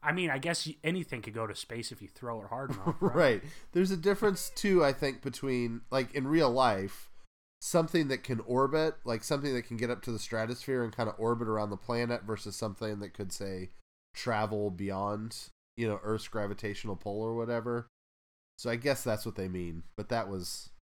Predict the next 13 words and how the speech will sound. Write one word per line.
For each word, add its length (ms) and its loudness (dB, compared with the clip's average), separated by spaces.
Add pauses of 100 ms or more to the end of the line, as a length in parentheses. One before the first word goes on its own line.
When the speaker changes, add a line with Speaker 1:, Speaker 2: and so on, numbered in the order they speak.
Speaker 2:
that, 200 -4
that, 160 -2
that 140 2
keeps 240 -4
bothering 460 -8
me. 220 -12 (1300)
Uh, 200 4 (180)
are 60 2
you 180 2
liking 460 0
the 80 0
Mac 600 -6 (500)
and 500 0